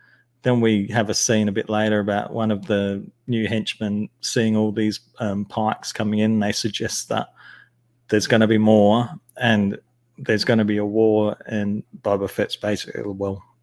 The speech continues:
bring it on." So I'm guessing he's gonna, I mean, I, I, I speculate that he's gonna get the living Tusken Raiders to come and join him. I think he's going to get, um, the, the Wookiee. I've forgotten his name now.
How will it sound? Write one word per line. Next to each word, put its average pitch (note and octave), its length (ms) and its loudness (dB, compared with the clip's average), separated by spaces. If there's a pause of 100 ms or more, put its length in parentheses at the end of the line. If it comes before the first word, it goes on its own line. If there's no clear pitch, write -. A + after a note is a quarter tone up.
(100)
bring G#2+ 200 2
it G2+ 100 0
on." G#2+ 300 0 (540)
So - 140 4
I'm C#3 120 8
guessing F3+ 320 8
he's A#2+ 160 6
gonna, G2+ 360 4 (800)
I F#3 100 4
mean, E3+ 140 10
I, D4+ 180 8 (160)
I, F3+ 300 8 (100)
I D3+ 120 4
speculate A#2+ 720 2
that G#2+ 140 -4
he's A#2+ 200 -4
gonna A2 220 -2
get A2 260 -4 (320)
the G#2+ 320 2
living A#2 360 6
Tusken A#2 520 -2
Raiders A#2 520 2
to - 80 -8
come A#2+ 200 0
and A#2 100 0
join A#2+ 240 0
him. A#2+ 200 0 (360)
I A#2 80 2
think A2 240 0
he's A2+ 160 -2
going G#2+ 220 2
to A2+ 80 -2
get, G#2 340 0
um, G#2 480 -2 (960)
the, G#2+ 220 4 (160)
the A2 80 4
Wookiee. A#2 520 4 (220)
I've A2+ 100 -10
forgotten A2+ 520 -4
his G#2+ 160 -4
name A2 260 0
now. A#2+ 260 2